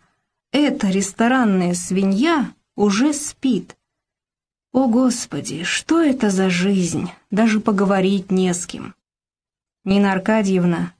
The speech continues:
окинула медленным взглядом их уютный уголок. Полированное трюмо с большими зеркалами, сервант красного дерева,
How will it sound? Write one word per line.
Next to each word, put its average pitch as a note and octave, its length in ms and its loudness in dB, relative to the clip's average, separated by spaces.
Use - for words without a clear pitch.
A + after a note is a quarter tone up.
окинула G#3+ 560 0
медленным G3 540 0
взглядом G3 560 0
их G3 300 -4
уютный F#3 500 0
уголок. F3 640 -2
Полированное A#3 680 2
трюмо F#3 580 0
с G3 120 -2
большими G#3 580 2
зеркалами, G3+ 840 0
сервант A#3 640 0
красного G#3+ 580 0
дерева, G3 580 0